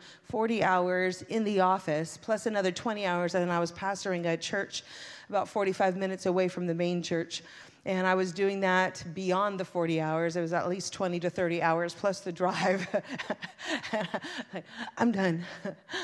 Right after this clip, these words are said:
I wanna kill everybody. I'm done. <laughs> I can't be a pastor. I'm done. <laughs> I, I'm leaving. I'm gonna go to the mainland. I don't care where I'm going, but I'm out. I'm out. He got me in his seat, and he's like, "Uh-huh,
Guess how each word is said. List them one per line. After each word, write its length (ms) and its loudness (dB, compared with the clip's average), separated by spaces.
I 20 2
wanna 180 6
kill 280 4
everybody. 640 2
I'm 140 8
done. 320 6
<laughs> 400 -4
I 120 4
can't 260 4
be 120 6
a 60 6
pastor. 680 6
I'm 160 8
done. 240 8
<laughs> 520 -4
I, 200 6
I'm 240 8
leaving. 360 4
I'm 200 2
gonna 160 2
go 160 6
to 120 2
the 100 4
mainland. 380 8
I 120 6
don't 160 8
care 160 6
where 140 8
I'm 100 2
going, 220 8
but 100 6
I'm 120 8
out. 280 6
I'm 160 8
out. 320 8
He 120 -2
got 240 0
me 80 4
in 80 4
his 140 0
seat, 360 -2
and 120 -8
he's 120 -8
like, 200 -2
"Uh-huh, 460 -4